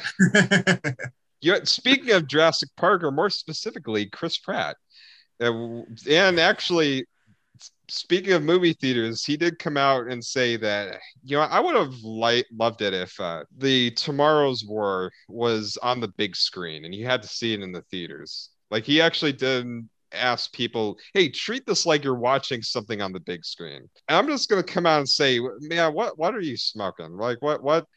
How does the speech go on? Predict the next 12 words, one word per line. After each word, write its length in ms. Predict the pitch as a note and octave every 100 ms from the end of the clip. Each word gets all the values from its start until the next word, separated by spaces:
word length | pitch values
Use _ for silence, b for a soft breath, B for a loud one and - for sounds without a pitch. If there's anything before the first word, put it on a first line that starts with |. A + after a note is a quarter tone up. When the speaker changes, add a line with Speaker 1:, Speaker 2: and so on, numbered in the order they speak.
| -
Speaker 2:
Okay, 480 | C#3+ C#3 A#2+ F#2 F2 _
so 460 | - - D3+ C#3 C3+ - _ _ _
the 80 | D3+
Tomorrow, 680 | C#3 E3+ F3 G3+ F#3 D3+ C3+ - - b b
to 60 |
explain 560 | F3+ - - G#3+ C4+ E4+
what 160 | F#3+ G3
even 380 | F3 F3 F3 D3
this 340 | D3 - C3
movie 300 | C#3 D3+ D3
is 160 | C#3 B2
about, 520 | F#2+ A2+ B2+ C#3